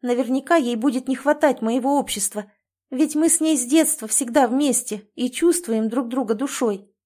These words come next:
Не хочешь ли ты сказать, что тебе все равно, что Ане нужна буду я,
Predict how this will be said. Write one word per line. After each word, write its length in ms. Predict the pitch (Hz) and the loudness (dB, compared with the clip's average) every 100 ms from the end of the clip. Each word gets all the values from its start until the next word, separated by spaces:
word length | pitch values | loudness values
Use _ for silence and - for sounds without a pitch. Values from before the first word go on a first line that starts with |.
| - | -8
Не 100 | 233 | -8
хочешь 440 | 220 370 381 294 | -4 -4 -4 -4
ли 100 | 254 | -2
ты 120 | 269 320 | 0 0
сказать, 480 | - 269 277 359 | 2 0 2 0
что 240 | 359 - 254 | 0 -8 -6
тебе 280 | 277 247 311 | -2 0 0
все 200 | - 320 | 2 4
равно, 400 | 285 262 269 349 | 4 4 0 -2
что 280 | - 277 - | -2 -4 0
Ане 240 | 311 330 | 0 2
нужна 340 | 269 254 269 | 0 0 0
буду 220 | 294 247 254 | 0 0 -2
я, 340 | 220 220 269 | 0 0 -2